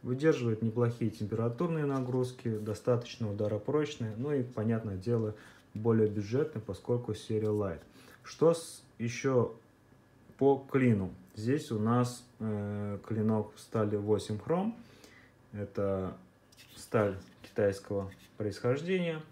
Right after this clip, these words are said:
Бюджетная, всем понятная, хорошо правится и, понятное дело, не требует никакого ухода.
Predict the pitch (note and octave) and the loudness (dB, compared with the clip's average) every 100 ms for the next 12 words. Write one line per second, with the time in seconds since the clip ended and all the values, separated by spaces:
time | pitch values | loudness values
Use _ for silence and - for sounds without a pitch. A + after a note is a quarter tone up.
0 | - - - - - A#2+ A#2+ C#3+ G3 F#3+ | -20 -20 -20 -20 -12 -6 -4 0 -2 0
1 | C#3 B2 A#2+ - D#3 C3+ A#2+ B2+ D#3 D#3 | 0 0 0 -2 -2 0 0 2 0 0
2 | B2+ A2 G#2 G2 - - A2+ A#2 A#2 B2+ | 0 2 0 -2 -6 -8 -4 -4 -2 -4
3 | B2 B2 C3+ B2+ B2 - G2 G2+ A#2 A#2+ | 0 2 2 0 -4 -6 -6 -4 -4 -4
4 | - - G#2 A2 G#2+ G2 A2 G#2 G2+ - | -6 -6 -4 -4 -6 -4 -2 -2 -2 -8
5 | - - - A#2 - C3 A#2+ G#2 G#2+ G#2 | -20 -16 -4 -4 -2 -2 0 -2 -2 -4
6 | G2+ A2+ G#2+ G2+ - - - A2+ - A#2 | -4 0 0 -2 -8 -20 -12 -8 2 2
7 | G2 | 2